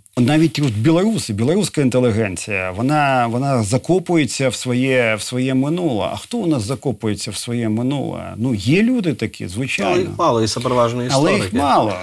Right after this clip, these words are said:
Speaker 2: Ну, білорус окремо, так? Е, Польща, Угорщина, так? Це є дуже гомогенні суспільства, так?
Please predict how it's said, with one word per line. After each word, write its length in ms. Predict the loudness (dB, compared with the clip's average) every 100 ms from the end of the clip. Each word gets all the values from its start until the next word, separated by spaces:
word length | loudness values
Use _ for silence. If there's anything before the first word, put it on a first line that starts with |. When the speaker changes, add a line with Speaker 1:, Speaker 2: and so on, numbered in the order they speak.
| -8 -12 -12 -2
Speaker 2:
Ну, 120 | 2
білорус 440 | 4 4 4 2
окремо, 340 | 0 0 -2 0
так? 260 | 0 0 -8 -14 -14 -12 -2
Е, 340 | 2 2 2 -2 -2
Польща, 480 | 2 4 2 0 2
Угорщина, 580 | 2 4 2 0 -4 -4
так? 180 | -4
Це 120 | 0 0
є 60 |
дуже 260 | 2 2 2
гомогенні 520 | 2 2 2 2 0
суспільства, 720 | -4 -8 -12 -10 -10 -10 -12
так? 260 | -8 -6